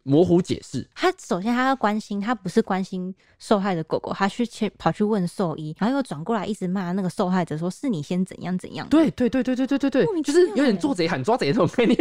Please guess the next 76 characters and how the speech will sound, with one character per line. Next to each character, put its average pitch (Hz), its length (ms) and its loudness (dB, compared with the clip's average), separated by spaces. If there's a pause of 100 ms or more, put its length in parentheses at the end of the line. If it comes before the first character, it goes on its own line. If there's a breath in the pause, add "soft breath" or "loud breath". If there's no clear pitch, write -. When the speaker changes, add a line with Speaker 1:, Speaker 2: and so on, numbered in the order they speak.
Speaker 1:
<laughs> 359 100 0
但 311 120 6
是 294 80 6
他 220 220 2
还， 160 220 -2 (140)
他 185 120 0
这 202 160 2
还 127 140 2
说 120 220 2
啊， 110 180 0
西 - 160 -2
藏 165 120 2
獒 117 140 2
犬 95 220 -4
他 147 140 -2
做 165 160 4
这 135 40 -2
些 135 140 2
动 127 140 2
作 107 200 0
是 190 140 -4
因 180 140 2
为 165 280 4
比 131 120 2
熊 143 140 2
犬 170 140 0
的 107 100 0
吠 175 260 4
叫 139 340 2
所 120 400 2 (120)
导 117 200 2
致 185 240 0
的 123 320 2 (100)
正 170 240 2
当 160 240 2
防 107 240 0
卫 131 200 6
的 98 60 -2
行 92 300 -6
为。 85 200 -2 (100)
然 143 120 -2
后 185 260 0
后 - 200 2
面 175 140 4
的 147 80 4
沟 139 160 4
通 143 120 2
态 151 140 2
度 131 100 2
就 131 160 4
是， 127 200 -2
就 139 140 4
让 131 200 2
人， 80 260 -8 (240)
就 214 120 0
是 220 180 -2
你 143 80 -2
不 170 80 0
觉 220 100 4
得 165 60 6
这 156 120 2
样 196 100 2
事 180 60 -6
情， 190 120 -4 (160)
这 254 80 2
种 147 120 4
沟 160 100 2
通 170 100 2
态 190 120 4
度 170 120 4
让 170 160 4
人 120 80 0
很 120 140 0
生 123 200 -4
气 - 220 -8
吗？ - 60 -16